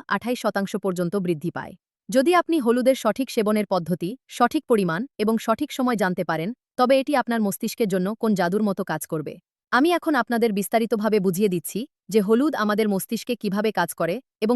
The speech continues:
কোন কোন সমস্যার সমাধান করতে পারে। প্রতিটি উপকারিতা আমি বৈজ্ঞানিক কারণসহ ব্যাখ্যা করছি। প্রথমত, স্মৃতিশক্তি বৃদ্ধি এবং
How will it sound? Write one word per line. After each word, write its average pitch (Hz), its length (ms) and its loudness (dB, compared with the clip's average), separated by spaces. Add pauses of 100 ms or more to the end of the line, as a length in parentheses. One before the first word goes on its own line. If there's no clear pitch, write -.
(120)
কোন 311 140 4
কোন 339 160 0
সমস্যার 214 500 -2
সমাধান 180 340 -2
করতে 170 260 -4
পারে। - 200 -8 (400)
প্রতিটি 349 340 4
উপকারিতা 240 520 2 (100)
আমি 220 160 2 (100)
বৈজ্ঞানিক 233 460 2
কারণসহ 196 440 0
ব্যাখ্যা 180 360 0
করছি। 156 240 -6 (120)
প্রথমত, 269 400 2 (360)
স্মৃতিশক্তি 294 560 0
বৃদ্ধি 208 380 0 (100)
এবং 208 140 0